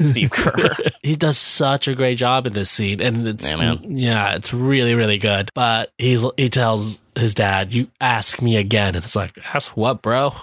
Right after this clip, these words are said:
Speaker 2: Ask what?" That's a weird thing to say to somebody.
Speaker 1: You know, you know what, you know, you, you know what I want you to ask me.
Speaker 2: <laughs> Yeah, and he's like, "Ask me if I'm gay." That's like, "You're not gay."
Speaker 1: That's not a question.
Speaker 2: Jack says, "You know I am.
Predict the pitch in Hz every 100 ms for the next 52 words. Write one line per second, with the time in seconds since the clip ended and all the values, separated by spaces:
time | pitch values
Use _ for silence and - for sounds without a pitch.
0 | - 147 143 - - - 139 127 - -
1 | - 101 98 131 123 135 110 - - 127
2 | 98 - 107 - - - 151 131 - -
3 | 156 - 226 165 120 - _ _ _ -
4 | 214 143 113 - 220 254 - - 220 190
5 | 117 95 92 95 92 95 95 123 - 147
6 | - 135 104 95 113 110 110 98 - _
7 | 127 123 - 143 123 127 120 95 101 -
8 | 92 90 110 107 - 110 95 110 90 -
9 | - - 92 87 87 - - _ - -
10 | 214 185 - - 247 - - - - -
11 | 147 143 131 139 135 151 135 135 131 101
12 | 101 92 90 -